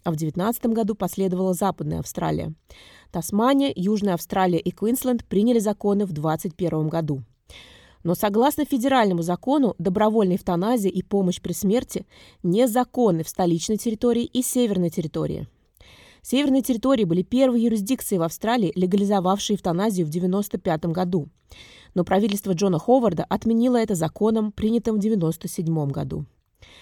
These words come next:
В своей предвыборной кампании двадцать второго года лейбористы обещали, что в случае победы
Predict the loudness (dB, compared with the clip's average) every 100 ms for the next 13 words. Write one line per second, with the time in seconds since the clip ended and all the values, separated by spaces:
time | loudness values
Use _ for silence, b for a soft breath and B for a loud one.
0 | B B B 0 2 2 2 2 2 2
1 | 2 0 2 2 2 0 0 -2 -2 0
2 | 0 0 2 2 2 2 2 2 0 0
3 | -2 -2 0 2 2 -2 -8 -4 -4 -2
4 | -6 -4 -4 0 0 -2